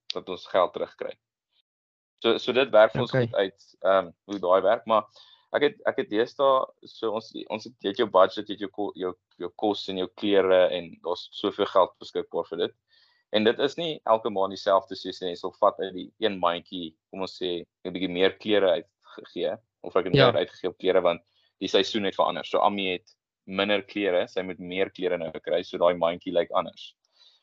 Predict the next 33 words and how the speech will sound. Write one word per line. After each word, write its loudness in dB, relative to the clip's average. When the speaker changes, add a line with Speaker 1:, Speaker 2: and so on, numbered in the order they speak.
Speaker 1:
En 4
dan, 6
maar -2
jou 2
kosuitgawe 0
kan -4
ook -8
dan -2
minder -4
lyk -4
daai 0
maand, -2
maar -2
dit -20
is -20
belangrik -6
dat -8
jy -14
bewus 2
is -8
van 0
waar 4
jy 0
uitgee. -6
Maar 6
'n -4
ding 4
wat 0
my 0
deesdae 0
vang 4
is, -4
ehm, 0